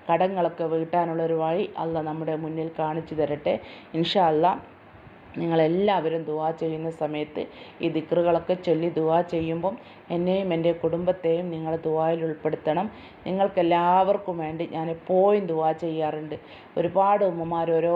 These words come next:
പ്രയാസം പറഞ്ഞ് "ദുആ ചെയ്യണം ഇത്ത" എന്ന് പറയാറുണ്ട്. എല്ലാവർക്കും വേണ്ടി ദുആ ചെയ്യാറുണ്ട്. നമ്മുടെ ദുആകളൊക്കെ അള്ളാഹ് സ്വീകരിക്കട്ടെ. ഇൻഷാ അല്ലാ. അസ്സലാമു അലൈക്കും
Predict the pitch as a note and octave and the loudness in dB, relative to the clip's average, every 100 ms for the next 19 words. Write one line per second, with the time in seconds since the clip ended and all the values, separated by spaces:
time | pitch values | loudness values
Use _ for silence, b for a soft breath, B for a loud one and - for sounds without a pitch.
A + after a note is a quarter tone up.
0 | F3+ G3 F3 D#3+ D#3 D#3+ F3+ E3 D#3+ D#3 | 4 2 0 -2 -2 -2 -4 0 0 0
1 | D#3+ - B B - E3 F3 F#3 F#3 E3+ | -4 -8 B B -2 2 4 4 0 0
2 | E3 E3 D#3+ F3 E3 D#3+ E3 D#3 D#3+ E3 | 0 -2 -2 0 2 0 -2 0 2 2
3 | D#3+ D#3+ D#3+ E3 F#3+ G#3+ A3 F3+ D#3+ - | 0 -4 -6 -6 -6 0 0 2 -2 -4
4 | E3 D#3 D#3 E3+ - B B B - F3+ | -4 -4 -2 -4 -6 B B B -2 4
5 | F3+ F#3+ F#3+ D#3+ D#3+ D#3 D#3 D#3+ D#3+ D#3+ | 4 4 0 0 0 0 -2 -6 -6 -4
6 | E3 D#3+ D#3+ E3+ E3 D#3 - D#3+ D3+ D#3+ | -2 2 2 2 2 -2 -2 -4 -2 -4
7 | D#3+ E3 F#3 F3+ D3+ - D#3 D#3 F3+ - | -4 -4 -2 -2 -2 -2 -4 0 -2 -4
8 | B B E3 - F3+ D#3 D3+ D#3 E3+ B | B B -10 0 2 4 4 0 -2 B
9 | B E3+ - F#3+ E3 D#3+ D#3 D#3 D#3+ E3 | B -12 0 2 4 2 -2 0 -2 -2
10 | G3+ | -6